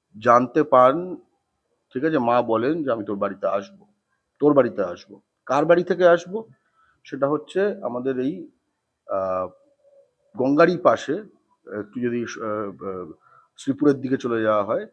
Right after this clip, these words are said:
মান্না বাড়ি বলা হয়, তাদের বাড়ি থেকে। এবং তখন ইনি যেহেতু খুব, আ, অর্থবান ছিলেন না, গরিব ব্রাহ্মণ সাধক ছিলেন, তো উনি বললেন যে, "মা, আমি তাহলে তোমায় পুজো করবো কি করে? কি সাধন আমার কাছে কি আছে?"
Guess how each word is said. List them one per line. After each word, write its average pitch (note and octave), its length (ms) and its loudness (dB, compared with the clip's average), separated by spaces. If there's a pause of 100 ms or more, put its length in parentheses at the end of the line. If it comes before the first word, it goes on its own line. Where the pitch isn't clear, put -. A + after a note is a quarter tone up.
(240)
মান্না B2 420 2
বাড়ি G2 240 -4
বলা F#2 200 -12
হয়, - 180 -20 (600)
তাদের C3+ 300 0
বাড়ি A#2+ 260 2
থেকে। B2 260 -6
এবং C#3+ 360 -4
তখন E3 640 -2 (480)
ইনি D3 260 4
যেহেতু D3+ 400 -2
খুব, C#3 420 -4
আ, G#2+ 260 0 (280)
অর্থবান D3+ 500 2
ছিলেন D3 300 0
না, A#2 200 -4 (800)
গরিব C#3+ 300 2
ব্রাহ্মণ C3+ 760 2
সাধক B2+ 400 2
ছিলেন, A#2+ 320 -6 (600)
তো C3+ 400 0
উনি D3+ 120 2
বললেন C#3+ 460 -2
যে, C#3+ 100 -2
"মা, C#3+ 320 2
আমি C#3 120 0
তাহলে C3+ 200 -6
তোমায় C#3 260 -2
পুজো - 440 -10
করবো G3 300 4
কি C3+ 140 -8
করে? B2 220 -2
কি C#3 100 -8
সাধন D3+ 340 4
আমার D#3 200 6
কাছে B2+ 220 -4
কি G#2 280 -12
আছে?" - 220 -12